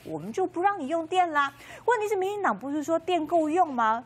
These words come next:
为什么？凭什么道理说没有办法送电到桃园以北？这是什么原因呢？再来，台电说你要盖高科技厂，是不是？那很简单，你要支持台电盖电厂啊。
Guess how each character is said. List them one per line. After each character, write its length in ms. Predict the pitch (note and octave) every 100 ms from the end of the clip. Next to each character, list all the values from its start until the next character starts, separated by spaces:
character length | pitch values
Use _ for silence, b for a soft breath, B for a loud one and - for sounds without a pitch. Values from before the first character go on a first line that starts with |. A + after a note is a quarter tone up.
| -
为 140 | A4
什 140 | A4+ A3
么？ 80 |
凭 220 | G#3 C#4+ G#4
什 100 | C4+
么 80 |
道 160 | B3 D4+
理 140 | G#3+
说 200 | F#3 C4+
没 200 | B3+ G#3+
有 120 | E4+ D4
办 140 | C4+
法 100 | D#3
送 400 | G3+ - A#4+ E4+
电 260 | C#4+ F4 G#3+
到 160 | C#4+ B3
桃 260 | - G3+
园 140 | A3+ A3+
以 180 | G#3+
北？ 220 | G#3+ - D#3
这 100 | E3
是 120 | C4
什 120 | -
么 80 | E3
原 240 | G3+ E3+
因 160 | A3 B3
呢？ 220 | A3 G#3 B B
再 140 | - F4+
来， 100 | D#4
台 180 | D#4 C#4
电 220 | F4 D4+
说 180 | D#4+ C4
你 60 |
要 100 | C#4
盖 160 | E4+ E4+
高 200 | E4 D#4+
科 180 | E4+ D#4+
技 140 | D4+
厂， 180 | A3 E3
是 100 | C4
不 60 |
是？ 120 | A#3+ B3+
那 180 | F#4
很 100 | E4
简 180 | D4 A3
单， 240 | A#3+ C#4 B3
你 60 |
要 80 | B3+
支 260 | B3 F#4+ G#4+
持 140 | F#4
台 180 | D4 B3+
电 200 | E4+ D4+
盖 120 | D#4
电 280 | C#4+ E4 C4
厂 260 | A#3+ D#3
啊。 180 | E3 G#3+